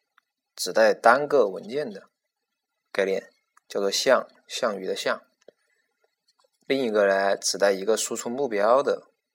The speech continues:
概念，叫做项目，啊，跟常识中所说的项目，某某某项目中的项目是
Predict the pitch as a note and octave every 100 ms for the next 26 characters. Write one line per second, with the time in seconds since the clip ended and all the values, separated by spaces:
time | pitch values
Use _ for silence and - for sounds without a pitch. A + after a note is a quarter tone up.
0 | _ _ _ _ - F#2+ F#2+ - _ _
1 | _ _ _ _ _ _ _ _ _ _
2 | _ _ _ - - G2 F#2 - B2 G#2
3 | A#2 C3 - _ _ _ _ - F#2 F2
4 | - G#2+ - G#2 A#2 A2 A2+ A#2 - -
5 | G#2+ A2 G2 - A2+ B2 A#2 F2+ _ _
6 | _ _ _ _ _ _ - G2+ A2 G#2
7 | F2+ - A2 G#2+ F#2+ - _ - F#2 -
8 | G#2+ G2 G2 - _ _ _ _ _ _
9 | _ _ - - G#2+ F#2+ F#2